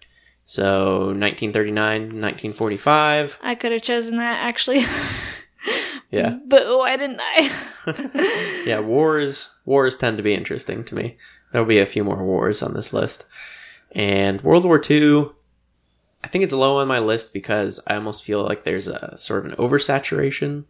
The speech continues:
Speaker 1: of World War Two. And, you know, I'm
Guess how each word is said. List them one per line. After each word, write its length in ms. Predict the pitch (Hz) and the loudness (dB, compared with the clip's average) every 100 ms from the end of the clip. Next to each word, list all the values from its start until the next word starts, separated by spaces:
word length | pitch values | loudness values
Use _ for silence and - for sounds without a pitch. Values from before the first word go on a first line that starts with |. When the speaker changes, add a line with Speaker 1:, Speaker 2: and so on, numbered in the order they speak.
| - | -6
Speaker 1:
of 180 | 143 | -4
World 220 | 143 143 139 | 0 0 2
War 160 | 139 | 2
Two. 340 | 139 143 143 143 - - - - - - | 2 2 0 -2 -10 -20 -20 -20 -20 -6
And, 800 | 175 104 98 98 95 95 95 - - - | -2 2 2 2 2 -2 -6 -10 -18 -16
you 100 | 85 | -12
know, 120 | - | -4
I'm 360 | - 92 98 | -2 -2 -4